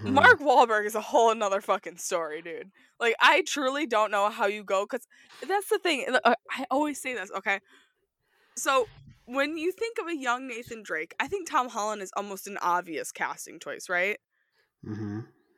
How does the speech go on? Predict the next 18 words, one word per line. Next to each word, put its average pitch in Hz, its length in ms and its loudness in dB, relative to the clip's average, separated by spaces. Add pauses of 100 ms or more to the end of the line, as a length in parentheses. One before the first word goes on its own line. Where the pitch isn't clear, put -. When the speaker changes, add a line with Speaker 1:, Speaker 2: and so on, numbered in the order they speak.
(180)
Speaker 1:
But 254 280 4
then, 370 420 6
I 262 80 6
don't 320 140 4
know 302 120 4
how 294 300 2
the 294 160 -4
fuck 294 300 -8
you 262 100 -6
go 233 200 0
so 247 420 2
left 233 420 -2
field 254 580 -6 (420)
to 277 120 0
Mark 247 300 0
Wahlberg 214 440 0
as 196 120 -8
Sully. 180 580 -6